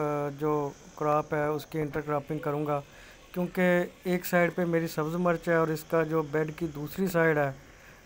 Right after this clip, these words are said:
यानी कि मगरब वाली साइड खाली है, जिसकी जगह मैं अब चौथी फसल की सोइंग कर दूंगा और जो ही मेरी सब्ज़ मिर्च ख़त्म होगी तो इसकी जगह मैं पाँचवीं फसल की intercropping कर दूंगा।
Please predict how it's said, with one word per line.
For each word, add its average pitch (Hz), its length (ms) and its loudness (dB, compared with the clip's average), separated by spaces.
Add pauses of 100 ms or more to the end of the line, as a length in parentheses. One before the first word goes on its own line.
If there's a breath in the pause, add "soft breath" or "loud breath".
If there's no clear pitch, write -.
यानी 165 300 0
कि 165 500 2
मगरब 160 480 -2
वाली 156 220 0
साइड 135 360 0
खाली 165 480 -2
है, 170 180 -2
जिसकी 165 320 -6
जगह 160 300 0
मैं 156 300 -2
अब 147 280 -8
चौथी 156 300 -2
फसल 151 340 -6
की 156 640 -4
सोइंग 151 340 -4
कर 151 140 -4
दूंगा 147 420 -2 (580 loud breath)
और 160 80 -2
जो 165 160 -4
ही 170 100 -2
मेरी 165 340 0
सब्ज़ 156 320 -4
मिर्च 156 220 -4
ख़त्म 156 260 -4
होगी 156 260 -2
तो 156 100 -6
इसकी 151 260 -8
जगह 151 260 -2
मैं 151 140 -4
पाँचवीं 147 480 -6
फसल 143 340 -8
की 147 200 -6
intercropping 135 600 -6
कर 131 100 -6
दूंगा। 127 340 -8